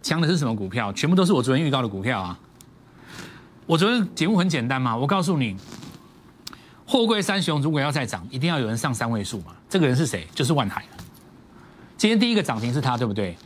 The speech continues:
阳明跟长荣是因为看到万海锁住了，下半场才敢去把它关起来，还没过高哦。所以你看到我们在掌握主流的过程当中，也跟各位预告，一旦这个现象出现了，再来接棒的会是谁？纺织全部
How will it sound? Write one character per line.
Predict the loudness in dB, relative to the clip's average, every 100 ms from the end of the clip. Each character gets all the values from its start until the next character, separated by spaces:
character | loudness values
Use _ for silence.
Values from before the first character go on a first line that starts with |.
| -20 -20 -6 0
阳 | 2 4
明 | 4
跟 | 4 2
长 | 2 2
荣 | 2 2
是 | 2
因 | 2
为 | 2
看 | 0 0
到 | 0
万 | 0 -2
海 | 0 -2
锁 | -2 -4 -4
住 | -4 -4
了， | -6 -12 -20 -18 -2
下 | 0 0
半 | -2
场 | -2 -4
才 | -2 -4 -4 -4
敢 | -6 -4
去 | -4 -2
把 | -2 0
它 | -4
关 | -2 -4
起 | -4 -8
来， | -14 -20 -20 -20 -6
还 | 0
没 | 2 4
过 | 2
高 | 2 0
哦。 | -2 -6 -14 _ _ -20 -20 -20 -10
所 | -2 0
以 | 0
你 | 0
看 | 0 0
到 | 0
我 | 0
们 | 0
在 | 0 -2
掌 | -4 -2
握 | 0 0
主 | -2 -4
流 | -2
的 |
过 | -2 -2
程 | 0 0
当 | 0 0
中， | 0
也 | 0 0
跟 | 0 2
各 | 0
位 | 0
预 | -2
告， | -2 -2
一 | -4
旦 | -2 0
这 | 2
个 | 2
现 | 2 2
象 | 2 0
出 | 0
现 | 0 0 -2
了， | -6 -12 -20 -20 -20 -20 -20 -20 -10
再 | -2 0
来 | 2
接 | 0 0
棒 | 0
的 | 0
会 | 0
是 | -2
谁？ | -6 -10 -8
纺 | -4 -4
织 | -2 -2
全 | 0 -2
部 | 0